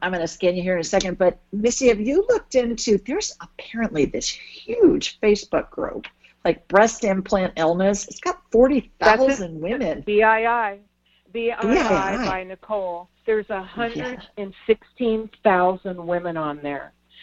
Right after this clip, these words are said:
Speaker 2: By the
Speaker 1: It's
Speaker 2: grace of
Speaker 1: just
Speaker 2: God, I found that
Speaker 1: frightening.
Speaker 2: website, and it,
Speaker 1: Yeah.
Speaker 2: The Heal is Real.
Speaker 1: Yeah.
Speaker 2: And if I hadn't have found that website,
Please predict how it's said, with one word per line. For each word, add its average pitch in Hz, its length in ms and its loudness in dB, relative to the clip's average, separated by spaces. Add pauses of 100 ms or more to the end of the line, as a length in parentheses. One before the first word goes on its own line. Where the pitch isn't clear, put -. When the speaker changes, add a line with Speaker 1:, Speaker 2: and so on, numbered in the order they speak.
(220)
Speaker 2:
By 202 180 6
the 196 80 2
Speaker 1:
It's 185 80 -4
Speaker 2:
grace 208 160 4
of 220 40 4
Speaker 1:
just 220 340 2
Speaker 2:
God, 190 420 0
I 180 160 -2 (140)
found 208 380 0
that 185 200 -2
Speaker 1:
frightening. 147 80 -14
Speaker 2:
website, 165 680 -2 (220)
and 175 280 -2
it, 175 160 2
Speaker 1:
Yeah. 175 280 -2 (180)
Speaker 2:
The 202 80 2
Heal 233 340 2
is 254 160 0
Real. 202 360 -2 (880)
Speaker 1:
Yeah. 190 420 2
Speaker 2:
And 185 140 -6 (420)
if 214 160 -2
I 214 140 6
hadn't 220 280 2
have 220 100 -10
found 214 260 -4
that 196 120 -4
website, 202 680 -2